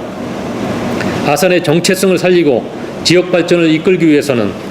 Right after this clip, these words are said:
모든 정파를 포용하고 상생을 주도할 리더십이 절실합니다. 오랫동안 저는 우리 사이의 화합과 상생,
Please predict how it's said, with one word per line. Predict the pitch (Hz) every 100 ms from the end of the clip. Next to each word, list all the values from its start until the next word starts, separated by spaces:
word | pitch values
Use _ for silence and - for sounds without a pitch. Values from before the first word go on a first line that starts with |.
| - - -
모든 | 120 170 214 214 190
정파를 | 165 185 180 175 156 - - - - - -
포용하고 | 208 214 190 147 117 - - - -
상생을 | - - 190 202 185 185 160
주도할 | - 147 151 165 135 - - - -
리더십이 | 175 175 151 151 160 127 101 - -
절실합니다. | - 147 143 131 113 101 90 - - - - 143
오랫동안 | 185 190 190 185
저는 | - 170 160 98 - - - - -
우리 | 143 170
사이의 | 170 170 160 160
화합과 | 180 196 196 185
상생, | 143 170 180 143 123